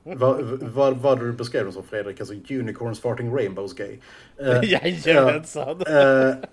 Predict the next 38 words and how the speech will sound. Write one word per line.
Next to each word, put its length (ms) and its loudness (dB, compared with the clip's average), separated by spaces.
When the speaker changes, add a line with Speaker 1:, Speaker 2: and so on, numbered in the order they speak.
Speaker 1:
och 160 6
jag 100 6
menar, 160 4
det, 260 4
det 120 0
var 100 4
ingenting 260 -2
jag 100 -4
tänkte 220 -6
på 60 -8
när 120 -6
jag 60 -4
var 160 -8
elva, 720 -6
men 800 -6
jag 200 -8
kan 140 -8
ju 60 -8
se 340 -6
varför 420 -6
den 180 -10
resonerade 760 -8
så 140 -6
mycket 300 -4
med 180 -8
mig 120 -10
nu. 400 -8
Speaker 2:
Mm. 120 -10
Speaker 1:
Alltså, 500 -6
när, 320 -10
eh, 560 -6
eh, 60 -12
när 260 -14
jag 300 -10
är 80 -14
väl 240 -14
någonting, 840 -16
jag, 160 -14